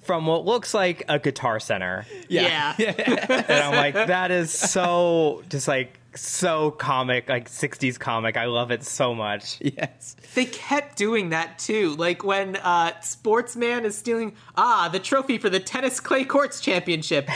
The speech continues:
Speaker 3: the perfect earth crime
Speaker 2: Yeah.
Speaker 3: to make me filthy
Speaker 2: <laughs>
Speaker 3: rich." And it's like, "What? Who would you sell that to?
Speaker 2: I
Speaker 3: That's
Speaker 2: know,
Speaker 3: like a
Speaker 2: right?
Speaker 3: five dollar
Speaker 1: The, the
Speaker 3: trophy."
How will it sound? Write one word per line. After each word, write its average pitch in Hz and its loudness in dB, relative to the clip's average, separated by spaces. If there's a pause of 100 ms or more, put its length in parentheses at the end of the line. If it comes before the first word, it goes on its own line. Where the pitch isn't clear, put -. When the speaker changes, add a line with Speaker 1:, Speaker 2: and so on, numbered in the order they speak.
(180)
Speaker 3:
the 196 2
perfect 285 0
earth 381 0
crime 185 2
Speaker 2:
Yeah. 165 0
Speaker 3:
to 220 -2
make 220 2
me 202 0
filthy 330 2
Speaker 2:
<laughs> 233 2
Speaker 3:
rich." - -2 (420)
And 339 0
it's - 0
like, 508 0
"What? 466 0 (140)
Who 440 4
would 480 -2
you 494 -4
sell - -2
that - -2
to? 175 0 (100)
Speaker 2:
I 190 -2
Speaker 3:
That's 269 0
Speaker 2:
know, 269 2
Speaker 3:
like - 0
a - 2
Speaker 2:
right? - -8
Speaker 3:
five 285 4
dollar 285 6
Speaker 1:
The, 285 0
the 277 -10
Speaker 3:
trophy." 254 0